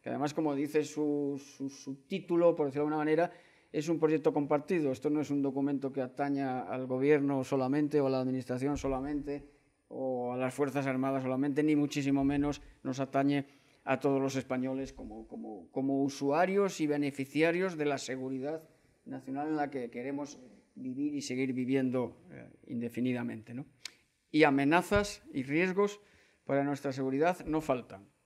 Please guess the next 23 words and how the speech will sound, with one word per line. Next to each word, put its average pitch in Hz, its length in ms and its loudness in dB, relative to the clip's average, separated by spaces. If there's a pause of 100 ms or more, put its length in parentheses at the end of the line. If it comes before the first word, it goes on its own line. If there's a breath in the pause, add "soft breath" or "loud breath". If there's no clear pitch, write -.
(600)
El 127 80 -14
que 135 160 -6
hoy 160 140 2
estamos 156 340 -2
mencionando, 190 720 4 (720 soft breath)
eh, - 560 -16
el 147 140 0
que 175 80 6
hoy 208 60 10
estamos 196 280 4
tratando, 220 420 6
el 156 160 4
que 170 80 4
hemos 196 240 2
mencionado 180 920 2
colateralmente 160 840 4
por 147 160 0
la 147 80 4
actualidad 156 560 6 (160)
que, 143 340 0
que 135 100 -4
nos... 131 320 -6
Eh, 123 540 -6